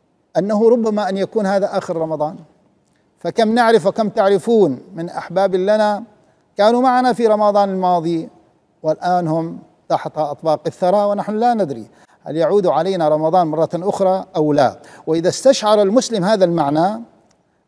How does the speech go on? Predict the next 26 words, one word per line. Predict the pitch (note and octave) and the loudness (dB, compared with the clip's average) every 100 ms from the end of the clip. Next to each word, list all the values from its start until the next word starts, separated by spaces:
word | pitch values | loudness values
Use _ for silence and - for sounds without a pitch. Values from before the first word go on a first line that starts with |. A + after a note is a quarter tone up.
| D3+ | -6
لا | |
شك | D3 A3 - | -4 -4 -6
أنه | - F#3+ F3+ D#3 D#3 D#3 E3 - _ _ | -8 -6 -6 -4 -4 -6 -8 -16 _ _
سيزداد | - - D#3 C3+ B2+ D#3+ E3+ E3 F3 F3+ - - | -18 -8 -6 -6 2 4 4 4 -2 -4 -12 -12
في | |
العمل | C#3 A#2+ E3 F3 E3+ F3 E3+ - | -10 -4 -4 -2 0 -2 -4 -8
والإقبال | C#3+ C#3+ D3+ D3+ D#3 E3 D#3+ D#3+ E3 - - | -10 -10 -8 0 4 4 2 -4 -6 -16 -12
والتوجه | D3 - D3 E3+ C#3+ E3 C3 - _ _ | -10 -6 -2 -2 0 -4 -4 -14 _ _
على | D#3+ D#3 | -4 -2
الله | C3+ - - | -2 -2 -4
تبارك، | C3 D#3+ C#3+ - - | -4 -2 -2 -4 -8
إلى | D#3+ | -6
الله | D#3+ F3+ C#3 | -2 -2 -2
تبارك | C#3 D#3+ D#3+ C#3 | -4 -4 -4 -4
وتعالى. | B2+ C3 C3+ C3 C3 - - - | -6 -4 -4 -4 -8 -16 -20 -4
هذه | B3+ C4 A#3 A3 | -2 0 -2 -2
أمور | G#3 A3 A#3 A3+ | -2 2 2 2
ملاحظات | F#3 F3+ E3+ F3 G3+ G#3 F#3 | 2 0 0 -2 0 0 -2
مهمة | F3 F3+ A3+ A3+ | -4 -4 -4 -4
في | G#3+ | -6
استقبال | F3+ - E3+ - D#3+ F#3 F3 | -8 -8 -10 -4 0 0 0
الشهر | D#3 - F3 D#3 | -4 -8 -6 -6
الكريم، | D#3+ B2+ D3 C#3+ D3+ C3+ C3 | -6 -6 -6 -4 -2 -2 -2
وهي | C#3 D#3 D#3+ | -4 -2 -2
أجدى | F3+ A3 A#3+ G#3 A3+ | 0 0 0 2 4
وأنفع | G#3+ G3 F#3 F3+ A3+ D4 D4+ B3 G3 | 6 6 4 4 2 0 2 2 2